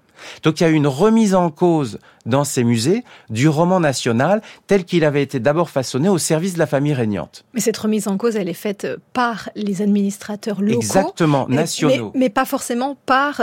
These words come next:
Speaker 2: euh, les, les familles dirigeantes.
Speaker 1: Pas par les familles dirigeantes. Et en fait, qu'est-ce que ça donne à voir ?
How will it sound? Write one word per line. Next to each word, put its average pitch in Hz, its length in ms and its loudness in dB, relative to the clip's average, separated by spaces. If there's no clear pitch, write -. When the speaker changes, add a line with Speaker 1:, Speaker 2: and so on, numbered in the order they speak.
Speaker 2:
euh, 202 300 0
les, 202 360 -2
les 196 120 -4
familles 202 340 -4
dirigeantes. 202 640 -8
Speaker 1:
Pas 180 140 2
par 156 160 0
les 139 80 0
familles 135 300 -2
dirigeantes. 113 480 -4
Et 127 60 2
en 120 40 2
fait, 202 220 -2
qu'est-ce - 180 -2
que - 80 -6
ça 139 220 0
donne 113 180 0
à 107 60 -2
voir ? 101 420 -4